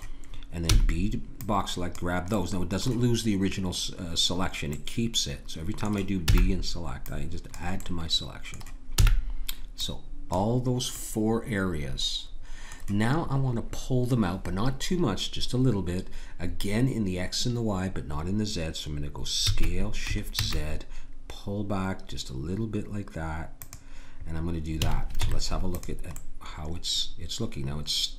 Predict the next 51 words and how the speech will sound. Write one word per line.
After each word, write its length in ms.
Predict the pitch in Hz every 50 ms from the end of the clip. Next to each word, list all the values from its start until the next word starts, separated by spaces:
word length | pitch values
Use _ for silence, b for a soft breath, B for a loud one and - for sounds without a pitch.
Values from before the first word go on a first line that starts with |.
| - - -
starting 360 | - - - - 76 95 107
to 120 | - - 92
look 100 | 82 -
pretty 200 | - 127 123 117
good. 140 | 110 107 107
It's 140 | - -
not 160 | 110 107 107 -
stretching 400 | - - 113 101 - - 113 92
too 160 | - - 104
badly. 460 | 98 101 98 98 95 87 78 82 B B B B B B B B B B B -
When 180 | 135 151 180
I 80 | 214 208
start 380 | - - - 165 151 151 139 -
to 160 | - - - - - - -
edit 320 | 110 110 101 101 92 - -
this 380 | 82 80 82 117 117 - - 120
area, 580 | 113 110 110 110 113 113 113 117 113 - - - -
this 280 | - 90 101 120 -
stuff 280 | - - 104 90 - -
will 80 | 92 82
pop 360 | - - - 95 85 - -
out 180 | 80 82 80
a 40 | 80
little 220 | 76 76 78 76 71
bit 160 | 71 - -
more, 160 | - 73 73
but 180 | 71 87 - -
you 60 | 131
can 140 | - - 117
see 220 | - - - 170
sort 260 | - - 151 139 123 107
of 100 | 90 82
an 100 | 69 73
edge, 440 | 87 104 101 104 101 - - B B B B B B B B - -
and 140 | 73 82 85
you 60 | -
can 120 | - 85
see 220 | - - - 85 80
it 100 | - -
rounding 440 | 85 78 78 78 78 76 73 69
there. 160 | - - - -
So 180 | - - 92
let's 240 | 92 113 123 - -
do 160 | - 104 92
that. 160 | 92 - -
Let's 140 | - 107 -
go 100 | - -
back 380 | - - 85 82 - - - 127
into 260 | 131 - - - -
edit 240 | 95 85 82 - -
mode. 320 | 85 85 85 85 85 82